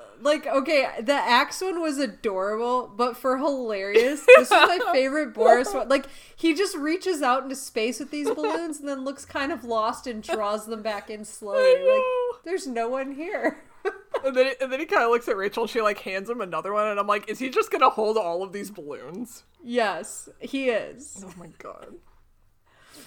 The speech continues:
Speaker 2: Fucking
Speaker 1: Oh,
Speaker 2: great.
Speaker 1: this is my favorite. I, like, actually started cracking up at this,
Speaker 2: <laughs>
Speaker 1: and Scott was like, "What, are you just laughing at Boris?" I'm like, "That was a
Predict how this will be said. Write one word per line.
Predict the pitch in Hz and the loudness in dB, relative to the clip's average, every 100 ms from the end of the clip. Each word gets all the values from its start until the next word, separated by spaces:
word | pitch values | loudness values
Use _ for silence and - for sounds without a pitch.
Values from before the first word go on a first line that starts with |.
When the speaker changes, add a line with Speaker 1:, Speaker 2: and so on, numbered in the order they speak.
| - - | -20 -12
Speaker 2:
Fucking | 226 - 220 311 | -12 -10 -10 -6
Speaker 1:
Oh, | |
Speaker 2:
great. | 294 285 269 | -4 -4 -6
Speaker 1:
this | 269 | -8
is | 285 | -6
my | 339 285 277 _ _ _ | -6 -6 -8 _ _ _
favorite. | 247 240 226 220 - | -4 -2 -2 -2 2
I, | 277 320 | 2 2
like, | 320 330 | 0 0
actually | 226 226 233 269 254 | -2 -2 -2 -6 -8
started | - 226 208 196 | -6 -6 -6 -8
cracking | - 190 190 190 | -6 -4 -6 -8
up | 175 180 | -10 0
at | - | 2
this, | 180 170 - | 2 -4 -8
Speaker 2:
<laughs> | |
Speaker 1:
and | 214 202 | -10 -10
Scott | - 247 226 214 | -6 2 2 2
was | 220 208 | -2 -2
like, | 220 196 | -2 -2
"What, | 185 190 | -4 -4
are | 175 | -4
you | 175 | -8
just | 175 175 | -10 -10
laughing | 175 175 180 | -8 -8 -8
at | 175 - | -10 -10
Boris?" | - 202 240 | -12 -10 -10
I'm | 269 | -8
like, | 285 302 | -8 -4
"That | 453 | 2
was | 508 554 | 4 4
a | 539 | 4